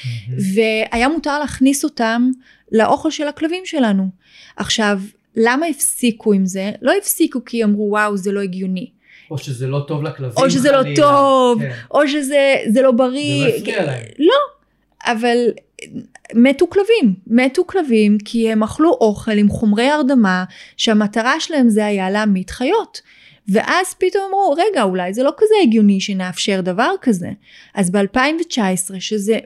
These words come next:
Speaker 2: ממש לפני דקה וחצי, שינו את החוק הזה, ה-F D A שינה את החוק. אמ, אז צריך להבין גם ש-, שיצרנים לא עושים שום דבר לא חוקי.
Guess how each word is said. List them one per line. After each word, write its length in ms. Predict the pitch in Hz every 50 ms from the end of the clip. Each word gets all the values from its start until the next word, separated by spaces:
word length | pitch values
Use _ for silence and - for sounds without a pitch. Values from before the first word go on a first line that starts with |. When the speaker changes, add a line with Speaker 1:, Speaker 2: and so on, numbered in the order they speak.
| - -
Speaker 2:
ממש 460 | 233 285 427 539 523 - - - - _ _ _ _ _ _ _ _ _ _ -
לפני 260 | - 277 277 - 403 453 381
דקה 200 | 339 - - 392 381 359 349
וחצי, 600 | 320 - - 320 330 330 - - 214 208 233 233 - - - - _ _ _ -
שינו 300 | - - - 240 226 269
את 100 | 294 285
החוק 360 | 403 - - 466 466 - - 427
הזה, 180 | 359 254 185
ה-F 180 | 180 208 208 -
D 40 | 220
A 160 | 254 269 285
שינה 240 | 277 - 262 269 285
את 100 | 285 -
החוק. 500 | 202 - - 311 240 190 - - _ _ _ _ - - _ _ _ _ -
אמ, 720 | - 214 208 202 202 202 208 208 208 208 208 208 202 196 - - _ _ _ -
אז 220 | - 220 202 208 - _ - - - _ _ _ _ _ _
צריך 200 | - - 294 -
להבין 560 | 403 415 339 247 185 175 185 196 262 294 339 370 359 370
גם 160 | 381 381 381 392 403 _ - - - _ _ -
ש-, 240 | - - - - 233 214 202 202 202 202 - - - - - - - - -
שיצרנים 760 | 214 - - 233 214 202 196 202 - - 208 208 226 311 392 403 359
לא 160 | 320 339 381
עושים 220 | 370 - - 370 370
שום 200 | - - 302 320 330 302
דבר 160 | 254 262 240
לא 120 | 240 226
חוקי. 500 | 233 - - 220 - - - 208 175 -